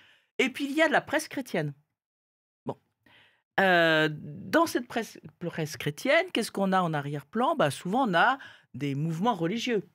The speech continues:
des catholiques, des protestants, des évangéliques, des orthodoxes. Euh, je pourrais aller au-delà, il y a aussi une presse religieuse non chrétienne,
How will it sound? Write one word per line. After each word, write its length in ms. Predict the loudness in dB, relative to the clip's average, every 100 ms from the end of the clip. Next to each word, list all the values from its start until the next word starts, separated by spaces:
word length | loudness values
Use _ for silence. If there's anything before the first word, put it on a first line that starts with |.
| _ _ -14
des 120 | -10
catholiques, 500 | -6 -2 0 -2 -4
des 100 | -8
protestants, 580 | -8 -6 -6 -4 -4 -4
des 220 | -10 -10
évangéliques, 580 | -8 -2 0 0 -4 -6
des 220 | -8 -6
orthodoxes. 600 | -4 -2 0 0 -2 -12 -14 _ -20 -20 -14 -8
Euh, 80 | -6
je 100 | -8
pourrais 220 | -2 0
aller 160 | 0 -2
au-delà, 360 | -4 0 2 2
il 80 | 0
y 60 |
a 60 | -2
aussi 360 | -2 -6 -10 -4
une 180 | -4 -4
presse 480 | -2 4 4 2 -4
religieuse 800 | -6 0 0 0 -2 0 0 0
non 200 | -2 -4
chrétienne, 560 | -6 -10 -4 -4 -4